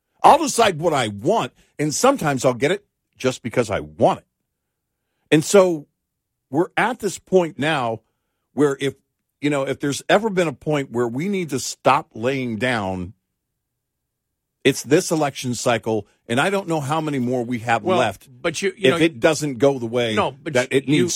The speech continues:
Speaker 2: you,
Speaker 1: to go.
Speaker 2: you make a great point, because I hear this more, uh, I hear this opinion more from Republicans than any other opinion. You know, they,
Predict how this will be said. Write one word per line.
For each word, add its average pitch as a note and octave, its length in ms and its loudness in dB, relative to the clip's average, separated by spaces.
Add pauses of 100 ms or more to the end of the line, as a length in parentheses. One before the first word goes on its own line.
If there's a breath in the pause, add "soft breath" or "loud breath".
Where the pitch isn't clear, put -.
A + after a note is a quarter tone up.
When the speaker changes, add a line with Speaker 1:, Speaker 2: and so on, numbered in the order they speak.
Speaker 2:
you, B2+ 80 0
Speaker 1:
to - 20 2
go. A2 220 -2
Speaker 2:
you E3+ 100 -2
make F3+ 200 -2
a D3+ 60 -8
great C#3+ 240 -2
point, C3+ 200 -4
because A2+ 220 -4
I A2 100 -2
hear C#3 180 -2
this B2 240 -4
more, A2 380 -4 (460)
uh, G#2 260 -2 (500)
I B2 120 -2
hear C#3 160 -2
this B2+ 200 -6
opinion A2+ 300 -8
more G#2+ 300 -4 (420)
from G#2 520 -6
Republicans A2 540 -6
than G#2+ 100 -10
any G#2+ 180 -8
other F#2 180 -10
opinion. E2+ 460 -16 (400)
You G#2+ 60 -12
know, G2 280 -8
they, A2 520 -2